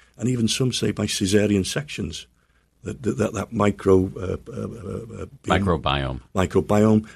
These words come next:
Speaker 1: that is handed
Speaker 2: I
Speaker 1: from
Speaker 2: only know that 'cause my wife is an expert.
Speaker 1: Yeah,
Speaker 2: in
Speaker 1: uh, uh,
Speaker 2: Otherwise
Speaker 1: absolutely. That, you know, that, that's, uh, that through the, when the baby comes through the birth canal,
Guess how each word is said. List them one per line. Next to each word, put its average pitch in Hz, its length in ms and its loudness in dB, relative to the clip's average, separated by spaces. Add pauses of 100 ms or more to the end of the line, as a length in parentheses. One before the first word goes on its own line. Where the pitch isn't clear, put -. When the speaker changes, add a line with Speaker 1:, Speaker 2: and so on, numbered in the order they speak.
(100)
Speaker 1:
that 110 100 0
is - 120 -2
handed 101 320 0
Speaker 2:
I 107 60 6
Speaker 1:
from 101 60 6
Speaker 2:
only 92 140 6
know 80 80 4
that 73 120 2
'cause 69 140 -8
my 67 100 0
wife 67 320 0
is 64 100 -4
an 62 100 -2
expert. 104 340 2
Speaker 1:
Yeah, 92 180 4
Speaker 2:
in 120 100 0
Speaker 1:
uh, 101 40 4
uh, - 20 6
Speaker 2:
Otherwise 90 600 6
Speaker 1:
absolutely. 120 140 6
That, 110 200 8
you 127 60 6
know, 101 140 6
that, 95 140 6
that's, 107 280 2
uh, 113 80 6
that 107 200 4
through 117 180 2
the, 92 80 4
when 92 200 -2
the 92 80 0
baby 110 320 2
comes 92 240 -2
through 98 80 0
the 85 100 0
birth 101 300 4
canal, 101 300 -4